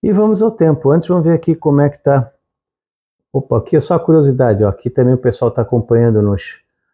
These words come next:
nos zaps, zaps da vida. Vamos ver aqui, ó. Nós estamos aqui, ó.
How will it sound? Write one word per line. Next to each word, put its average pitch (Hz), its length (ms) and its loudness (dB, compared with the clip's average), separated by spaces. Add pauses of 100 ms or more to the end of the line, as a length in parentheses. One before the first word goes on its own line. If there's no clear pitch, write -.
(180)
nos 110 340 0
zaps, 117 520 -2
zaps 117 380 -2
da 110 100 2
vida. 101 400 -4
Vamos 117 300 -2
ver 117 160 2
aqui, 156 320 -2
ó. 135 100 -2 (220)
Nós 117 160 -2
estamos 151 320 2
aqui, 139 280 0
ó. 87 120 0